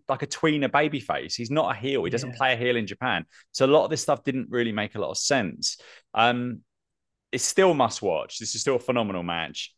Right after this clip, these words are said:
Speaker 1: but I would put this behind their Tokyo Dome match because of the stupidness in this.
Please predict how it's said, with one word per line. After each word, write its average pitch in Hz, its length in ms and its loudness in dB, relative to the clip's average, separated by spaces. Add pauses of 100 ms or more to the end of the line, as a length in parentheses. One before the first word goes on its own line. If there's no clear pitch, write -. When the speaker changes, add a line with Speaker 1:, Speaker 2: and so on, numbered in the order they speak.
(140)
Speaker 1:
but 120 100 8
I 127 160 10
would 135 200 6
put 143 180 -2
this 107 140 -6
behind 113 460 2
their 95 120 0
Tokyo 98 420 -2
Dome 85 240 -4
match 80 400 -8
because - 300 -6
of 101 80 -8
the 107 40 -6
stupidness 113 680 -4
in 117 120 -2
this. 123 320 -4